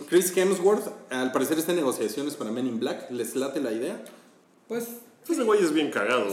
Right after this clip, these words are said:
Speaker 2: Es cagado,
Speaker 3: o sea,
Speaker 2: es cagado.
Speaker 3: pa' lo que sea,
Speaker 2: Me,
Speaker 3: sí
Speaker 2: me
Speaker 3: le
Speaker 2: recuerda
Speaker 3: entró.
Speaker 2: un poco que, no, no, no, sí, sí, no sé. Eh, eh, se quedó en, Men in Black quedó la tres, ¿no? La tres ya fue media mala.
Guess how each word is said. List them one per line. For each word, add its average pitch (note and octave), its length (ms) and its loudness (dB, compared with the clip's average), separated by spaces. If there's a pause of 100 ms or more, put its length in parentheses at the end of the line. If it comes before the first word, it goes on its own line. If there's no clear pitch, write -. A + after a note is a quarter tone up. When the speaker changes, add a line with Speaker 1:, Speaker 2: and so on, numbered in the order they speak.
Speaker 2:
Es F#2+ 60 -4
cagado, - 300 -8
Speaker 3:
o - 40 -8
sea, B2 140 -4 (140)
Speaker 2:
es - 60 -4
cagado. - 60 -12
Speaker 3:
pa' A2 100 -6
lo A2 140 -2
que - 60 -14
sea, A#2+ 520 -2
Speaker 2:
Me, G2 100 -6
Speaker 3:
sí F#2+ 100 -12
Speaker 2:
me B2+ 80 -2
Speaker 3:
le B2+ 80 0
Speaker 2:
recuerda G#2+ 200 -4
Speaker 3:
entró. D3+ 160 -8
Speaker 2:
un D#3+ 40 -14
poco - 140 -18
que, C3+ 80 -18
no, E3 840 -20
no, D#3+ 60 -16
no, D3+ 120 -20
sí, E3 80 -18
sí, D3+ 340 -20 (180)
no C3+ 60 -20
sé. D3 80 -18 (280)
Eh, F#3 400 -12
eh, F3+ 80 -16
se F#3 160 -8
quedó G#3+ 300 0
en, E3 340 -4
Men F#3+ 140 -6
in G#3 80 -4
Black G3 240 -4
quedó F#3 120 -8
la F3 160 -4
tres, E3 360 -10
¿no? D#3+ 120 -12
La D3+ 140 -12
tres C3+ 160 -16
ya C#3+ 100 -10
fue C3+ 160 -14
media B2 280 -12
mala. A#2 280 -10